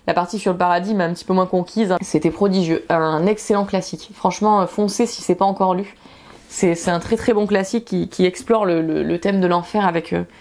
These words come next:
avec, euh, avec grand intérêt. Ensuite, je voulais vous parler du Passeur de Christopher Golden. Le Passeur, euh, je, voilà, je, je l'ai fait tomber dans l'eau, <laughs> sniff, donc il est tout gonflé. Dans Le Passeur, en fait, on va suivre Janine.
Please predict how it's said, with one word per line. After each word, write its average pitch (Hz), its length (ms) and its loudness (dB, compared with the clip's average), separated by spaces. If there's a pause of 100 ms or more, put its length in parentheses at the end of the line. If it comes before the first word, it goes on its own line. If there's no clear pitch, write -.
(600)
avec, - 340 0
euh, - 160 2
avec 190 220 0
grand 226 240 0
intérêt. 196 380 -2 (960)
Ensuite, 247 360 0
je 254 60 2
voulais 254 240 2
vous 254 140 -2
parler 247 280 2
du 196 140 -4
Passeur 220 560 0
de 185 80 -2
Christopher 214 480 -2
Golden. 196 380 0 (340)
Le 196 120 4
Passeur, 285 460 2 (420)
euh, 180 220 2
je, 175 160 -4
voilà, 175 300 -2
je, 175 220 -4
je 175 100 -6
l'ai 175 80 2
fait 180 140 -2
tomber 185 180 2
dans 180 140 2
l'eau, 202 180 0 (160)
<laughs> 208 180 -6
sniff, 196 340 0
donc 170 180 -2
il - 20 2
est 180 60 2
tout 226 100 -2
gonflé. 202 340 0 (440)
Dans 240 100 4
Le 339 120 0
Passeur, 302 440 2
en 247 80 4
fait, 277 320 -2
on 220 140 2
va 214 160 4
suivre 233 400 2
Janine. 202 420 0